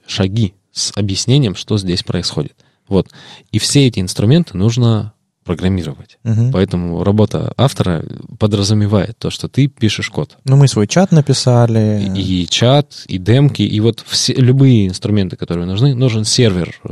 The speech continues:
Speaker 1: там, допустим, э, студентам, чтобы они с ним поигрались. Кто
Speaker 2: Ага.
Speaker 1: пишет сервер? Автор.
Speaker 2: Понятно,
Speaker 1: Вот.
Speaker 2: понятно.
Speaker 1: А, это первая
Speaker 2: То есть
Speaker 1: работа.
Speaker 2: всё окружение для образовательного процесса.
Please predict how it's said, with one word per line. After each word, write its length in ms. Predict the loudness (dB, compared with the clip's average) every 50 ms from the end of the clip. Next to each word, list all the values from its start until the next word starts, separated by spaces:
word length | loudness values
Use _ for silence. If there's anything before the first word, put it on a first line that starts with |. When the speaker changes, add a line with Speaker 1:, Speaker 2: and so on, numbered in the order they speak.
| -10 -8
Speaker 1:
там, 180 | -8 -8 -8
допустим, 480 | -10 -8 -6 -8 -8 -6 -8 -10 -10 -10 -10
э, 140 | -10 -10 -10 -10
студентам, 520 | -6 -4 -4 0 0 0 0 -2 -6 -10
чтобы 240 | -10 -8 -6 -6 -4
они 120 | -4 -4 -6
с 80 | -8 -8
ним 100 | -8 -6
поигрались. 540 | -6 -4 -2 0 2 4 4 4 2 0 -4
Кто 180 | -6 -4 -2
Speaker 2:
Ага. 100 | 0 0
Speaker 1:
пишет 240 | 0 0 0 -4 -6 -10 -16 -20 -12 -8
сервер? 420 | -4 -2 0 0 0 -2 -4 -6 -10 _ _ _ _
Автор. 360 | -20 -18 -14 -12 -14 -14 _ _ _ _ _ _ _ -20 -20 -20 -6
Speaker 2:
Понятно, 360 | -2 -2 -2 0 -2 -6 -6 -6
Speaker 1:
Вот. 140 | -6 -6
Speaker 2:
понятно. 280 | -4 -6 -6 -6 -8 -10 -14 -18 -20 -20 -18 -18 -18 -18 -20 -20 -14
Speaker 1:
А, 180 | -10 -8 -6 -2 -2
это 200 | 0 0 2 0
первая 300 | 2 2 2 0 0 -2
Speaker 2:
То 60 | -2
есть 80 | -2
Speaker 1:
работа. 180 | -2 -4 -2 -2
Speaker 2:
всё 140 | 0 0 0
окружение 840 | 2 2 2 2 4 4 4 4 4 4 4 2 2 2 0 -2
для 200 | -4 -2 -2 -2
образовательного 520 | -2 0 0 0 0 0 0 0 -4 -6 -4
процесса. 800 | -6 -6 -4 -4 -4 -2 -4 -4 -6 -8 -8 -8 -8 -10 -12